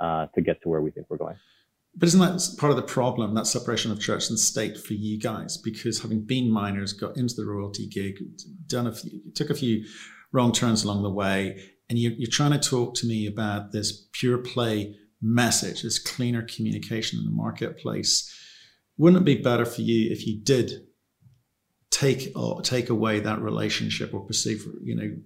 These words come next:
Speaker 2: relationship with the mining component and, you know, cash in some of that, sig-, uh, th-, those equities?
Speaker 1: Well, it is. I mean, the, the relationship is, you know, divorced. Obviously, we're, we're, there's a lot of overlap, but there's a mining team building assets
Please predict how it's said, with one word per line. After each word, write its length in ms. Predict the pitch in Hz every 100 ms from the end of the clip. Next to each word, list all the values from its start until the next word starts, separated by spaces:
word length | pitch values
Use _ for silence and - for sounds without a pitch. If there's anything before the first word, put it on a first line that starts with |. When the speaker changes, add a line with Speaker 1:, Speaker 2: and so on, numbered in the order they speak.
| - 127
Speaker 2:
relationship 1040 | 113 110 107 - 117 113 - 110 - - -
with 360 | 57 57 - - _ _
the 80 | 117
mining 380 | 107 107 110 110
component 640 | 113 107 110 107 104 101
and, 340 | 107 107 107 -
you 140 | - 113
know, 140 | 101 101
cash 320 | - 113 110
in 120 | 120
some 200 | 113 110
of 100 | 101
that, 260 | 98 95 - -
sig-, 260 | - - 104
uh, 60 | 110
th-, 200 | 107 104 107
those 220 | 104 104
equities? 500 | 101 - 104 104 - - _ _ _ _ _ _
Speaker 1:
Well, 260 | - 170 160
it 100 | 160
is. 380 | 180 95 87 92
I 60 |
mean, 200 | 95 95
the, 260 | 98 95 98
the 120 | 104
relationship 640 | 104 110 107 104 - 98
is, 220 | 98 90 85 - -
you 60 | 101
know, 80 | 85
divorced. 380 | 80 73 80 -
Obviously, 400 | 85 85 - 90
we're, 240 | 82 80
we're, 320 | 85 85 82 -
there's 220 | 90 90
a 20 | 85
lot 180 | 87
of 80 | 82
overlap, 500 | 82 90 87 76 82
but 160 | 90 85
there's 160 | 104 87
a 40 |
mining 360 | 95 101 101 98
team 380 | 104 95 90 82
building 300 | 98 90 87
assets 400 | 85 87 90 82